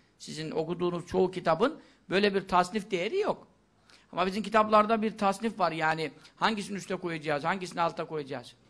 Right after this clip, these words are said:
Değil mi? En üste hangi ku-, kitaplar konur? Kur'an ve Kur'an ilimlerine ne deniyor?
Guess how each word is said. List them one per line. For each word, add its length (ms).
Değil 120
mi? 120
En 120
üste 200
hangi 240
ku-, 140
kitaplar 480
konur? 260
Kur'an 520
ve 180
Kur'an 280
ilimlerine 600
ne 160
deniyor? 300